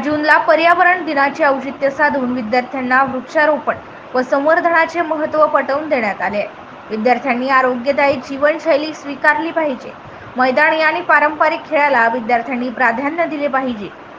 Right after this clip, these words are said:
या संकल्पना या शिबिरात विद्यार्थ्यांना पटवून दिल्या जात आहेत. सदर उपक्रम मुख्याध्यापक विलासराव बारगीर यांच्या मार्गदर्शनात सौ सुनीता बारगीर, सौ तायडे, सौ डांगे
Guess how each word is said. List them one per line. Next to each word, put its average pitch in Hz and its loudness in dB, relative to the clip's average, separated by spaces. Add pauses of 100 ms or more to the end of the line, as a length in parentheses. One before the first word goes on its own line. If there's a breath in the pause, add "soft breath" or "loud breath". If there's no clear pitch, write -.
(540)
या 233 4 (120)
संकल्पना 311 0 (240)
या 240 0
शिबिरात 285 0
विद्यार्थ्यांना 240 -2
पटवून 247 -2
दिल्या 208 -2
जात 208 -2
आहेत. - -6
सदर 233 -4
उपक्रम 247 -2
मुख्याध्यापक 311 0
विलासराव 254 0
बारगीर 233 -4
यांच्या 302 2
मार्गदर्शनात 311 2
सौ 262 -4
सुनीता 247 -2
बारगीर, 226 -2
सौ - -4 (140)
तायडे, 220 0 (300)
सौ 220 0
डांगे 254 0